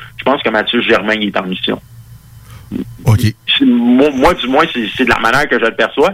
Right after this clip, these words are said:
Speaker 1: Puis même en conférence de presse, moi, j'ai, j'ai, j'ai vraiment eu l'impression, Mathieu, il est prêt à faire son, son combat dès maintenant. Il a le couteau entre les dents. Et j'ai vrai,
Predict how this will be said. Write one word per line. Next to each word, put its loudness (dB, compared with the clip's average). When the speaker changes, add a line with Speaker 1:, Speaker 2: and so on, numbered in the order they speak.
Speaker 1:
Puis -6
même 2
en 2
conférence -2
de 0
presse, 0
moi, 2
j'ai, -6
j'ai, -4
j'ai -2
vraiment 0
eu -4
l'impression, 0
Mathieu, 2
il 4
est -6
prêt 2
à 0
faire 2
son, 2
son -2
combat 0
dès 2
maintenant. 0
Il -2
a 2
le -6
couteau -2
entre 2
les 2
dents. 2
Et -2
j'ai 0
vrai, 2